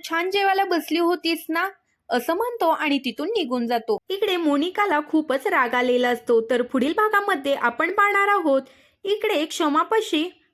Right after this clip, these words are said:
हा स्वराज बसलेला असतो आणि स्वराज म्हणत असतो, "क्षमा मावशी, मला खरंच खूप भूक लागलेली आहे, आपण एक काम करूयात का? आपण दोघे मिळून काहीतरी बनवूयात." क्षमाला इथे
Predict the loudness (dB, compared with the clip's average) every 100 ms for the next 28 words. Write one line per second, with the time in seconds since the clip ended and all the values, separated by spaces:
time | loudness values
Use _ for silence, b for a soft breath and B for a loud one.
0 | 0 2 2 2 2 2 0 -2 0 0
1 | 2 2 -2 0 0 0 -2 0 0 0
2 | 0 2 2 2 0 0 -2 -2 -2 -2
3 | -4 _ -4 0 2 2 0 0 0 0
4 | 0 0 0 0 0 0 0 0 0 2
5 | 0 0 0 0 2 2 0 0 0 -2
6 | -2 -2 0 0 0 0 0 0 0 2
7 | 2 0 -2 -2 0 -2 B B 0 2
8 | 0 0 2 2 0 0 0 0 2 0
9 | 0 2 0 0 0 0 0 0 -2 -4
10 | -10 -4 0 2 2 2 0